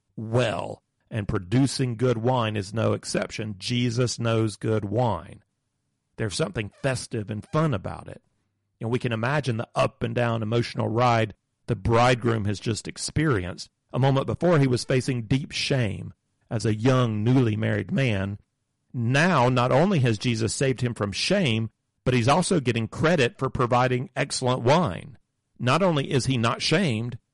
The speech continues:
he's honored. On the human level, it's a wonderful wedding gift.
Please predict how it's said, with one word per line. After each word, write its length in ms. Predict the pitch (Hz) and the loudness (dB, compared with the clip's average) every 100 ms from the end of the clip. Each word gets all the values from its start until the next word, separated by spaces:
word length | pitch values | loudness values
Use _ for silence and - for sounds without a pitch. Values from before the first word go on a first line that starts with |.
| _ _ | _ _
he's 220 | 131 117 | -4 0
honored. 640 | 156 156 220 92 - - _ _ _ _ _ _ _ _ _ _ - | 2 2 0 -2 -8 -16 _ _ _ _ _ _ _ _ _ _ -2
On 140 | 143 | 0
the 60 | 135 | 2
human 400 | 214 302 208 117 | 2 0 0 0
level, 280 | 117 135 | 2 0
it's 200 | - 165 | 0 0
a 60 | 170 | 0
wonderful 580 | 139 123 170 165 165 156 | 2 2 2 0 0 2
wedding 260 | 190 180 | 2 0
gift. 340 | 98 90 - | 0 -6 -8